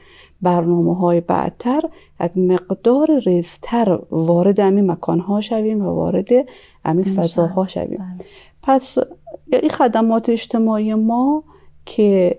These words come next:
Speaker 1: ارائه می‌شه برای مردم می‌تونه توسط خود مردم باشه. امروز تلاش می‌کنیم که بسیار خلاصه دربارهٔ صدقه صحبت کنیم. روایات بسیار زیادی دربارهٔ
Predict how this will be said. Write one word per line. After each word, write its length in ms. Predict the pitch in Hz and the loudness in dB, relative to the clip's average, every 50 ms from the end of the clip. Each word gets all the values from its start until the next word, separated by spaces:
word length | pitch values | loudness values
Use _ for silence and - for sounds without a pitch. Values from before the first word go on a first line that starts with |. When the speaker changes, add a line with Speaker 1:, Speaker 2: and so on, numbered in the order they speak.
| - | 0
Speaker 1:
ارائه 400 | - 208 202 196 196 - - 269 | 2 2 4 4 2 2 2 4
می‌شه 340 | 294 269 233 202 - - 180 | 4 4 4 2 0 -2 0
برای 360 | 175 175 175 175 175 175 170 | 0 2 2 2 2 2 2
مردم 640 | 170 175 175 180 180 185 180 180 185 202 233 262 294 320 320 - - - - - - - - | 0 0 -2 -2 -2 -4 -4 -2 0 0 2 4 4 2 2 0 -8 -20 -20 -20 -20 -6 -2
می‌تونه 600 | 190 190 196 220 262 285 285 - 294 285 285 294 | 0 2 2 2 2 2 0 0 0 2 2 0
توسط 540 | - - 190 202 185 - - - 208 - 208 | 0 -4 -6 -6 -6 -6 -6 -6 -6 -6 -6
خود 260 | - - 190 180 185 | -4 -4 -4 -2 -2
مردم 500 | 180 170 170 175 175 190 180 180 175 185 | -2 -2 -2 -4 -4 -6 -4 -4 -2 -2
باشه. 300 | 202 - 226 - - 277 339 339 - - - - - - - - - - - - - | -4 -4 -4 -4 -2 -2 -4 -4 -6 -14 -20 -20 -20 -20 -20 -20 -20 -20 -20 -6 0
امروز 520 | - 277 294 285 285 285 294 294 277 - - - | 2 4 6 6 6 6 4 2 2 -2 -6 -4
تلاش 380 | - 220 214 220 233 226 - 254 | -2 0 2 0 0 0 0 -2
می‌کنیم 480 | 240 247 - 254 254 254 262 254 254 | -2 -2 -2 -2 0 2 2 0 0
که 120 | - - 240 | -2 -6 -8
بسیار 420 | 220 220 - - 240 240 247 254 | -8 -8 -4 -2 2 2 2 2
خلاصه 640 | 254 - - - 202 190 185 185 180 - - - 233 | 0 -4 -6 -4 -2 -2 -2 -2 -4 -4 -2 -2 -2
دربارهٔ 720 | 214 208 190 180 180 185 180 180 190 196 214 240 262 311 - - _ - - _ _ _ | 0 -2 -4 -4 -2 0 0 0 0 0 0 0 0 0 -2 -8 _ -20 -20 _ _ _
صدقه 480 | - - - 196 175 185 185 - 202 | -6 -2 0 0 0 0 0 0 -2
صحبت 460 | 202 - - 185 180 - 180 175 - - | 0 0 -2 -4 -4 -4 -4 -4 -4 -6
کنیم. 360 | - - 175 185 - - - - - _ - - - - _ - | -6 -4 -2 -2 -2 -4 -6 -12 -18 _ -20 -20 -20 -20 _ -2
روایات 880 | 214 220 220 208 214 214 208 208 214 226 240 233 226 202 180 - - 208 | 0 2 2 4 2 2 2 2 2 2 2 2 2 2 0 0 0 -2
بسیار 960 | 190 196 196 - - - - - - - - 202 220 220 220 208 196 196 196 | -2 -2 -4 -6 -8 -8 -8 -10 -6 -2 0 2 2 2 2 2 2 0 0
زیادی 880 | 180 185 - - 190 190 196 196 185 175 180 - - 165 156 160 - - - - - - - - 190 | -4 -4 -4 -2 0 2 2 2 2 0 -2 -4 -4 -4 -4 -4 -6 -10 -18 -20 -20 -20 -14 -6 -4
دربارهٔ 1000 | 190 185 175 175 185 180 - 180 185 180 180 185 185 214 208 190 165 165 - - | -2 0 0 0 -2 -2 0 0 0 2 0 0 0 0 0 0 0 -2 -4 -4